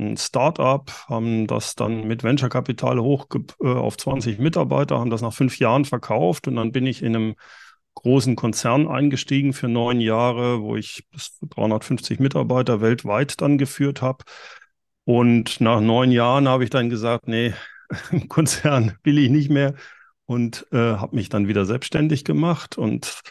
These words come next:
hab dann gesagt, "Was kannst du denn gut?" Ingenieur war ich durchschnittlich, aber ich hab's ein Händchen mit der Zeit bekommen, wie man Mitarbeiter führt, wie man Teams aufbaut.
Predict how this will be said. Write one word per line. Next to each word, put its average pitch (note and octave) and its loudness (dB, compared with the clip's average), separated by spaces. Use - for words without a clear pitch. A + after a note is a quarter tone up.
hab - -4
dann A#2 4
gesagt, A2+ 0
"Was - -4
kannst - -4
du D3 2
denn B2+ 2
gut?" F3 0
Ingenieur B2 2
war A2+ -2
ich A2 -6
durchschnittlich, E3+ -2
aber C3 0
ich C#3 -6
hab's - -6
ein G#3 0
Händchen D3 2
mit C3+ 4
der B2+ 2
Zeit B2+ -2
bekommen, A#2+ 0
wie A2+ -2
man G#2+ 0
Mitarbeiter C#3 2
führt, C3+ 0
wie B2 -2
man G#2+ -2
Teams D#3 2
aufbaut. C3+ 0